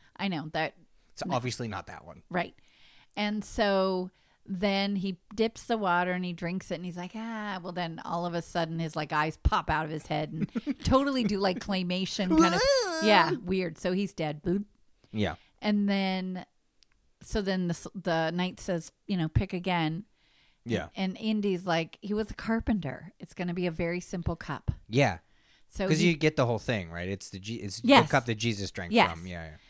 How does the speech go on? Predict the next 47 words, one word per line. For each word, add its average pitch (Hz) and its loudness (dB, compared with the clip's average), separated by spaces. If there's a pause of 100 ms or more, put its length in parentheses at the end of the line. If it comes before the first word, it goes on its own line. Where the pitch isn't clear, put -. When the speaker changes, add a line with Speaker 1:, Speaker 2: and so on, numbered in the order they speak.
(200)
Speaker 1:
So 233 -2
then 196 -2 (540)
he 214 -6
does 214 0
Speaker 2:
Which 208 2
Speaker 1:
that. 165 6
Speaker 2:
I 175 0
didn't 139 -2
know 120 2
that 104 -2
was - -8
the 104 -4
Holy 95 -6
Grail. 87 -12 (240)
Speaker 1:
Yeah. 302 0 (160)
Speaker 2:
I 123 0
had 131 0
no 127 0
idea 123 0
that 143 0
Speaker 1:
I 160 -4
Speaker 2:
those 127 -2
were 120 -4
one 120 -4
and 113 -8
the 113 -8
Speaker 1:
didn't 196 -2
Speaker 2:
same. 185 -2
Speaker 1:
e-, 175 -8
I 190 2
didn't 214 2
either. 226 0
That's 165 -2
why 180 0
I - 0
was 175 -4
gonna 180 -4
call 175 0
it - -8
something 175 -4
else. 196 -6
Speaker 2:
Yeah. 120 -4 (460)
Speaker 1:
So 247 4
then 233 2 (260)
he 208 -4
gets 247 0
it - -4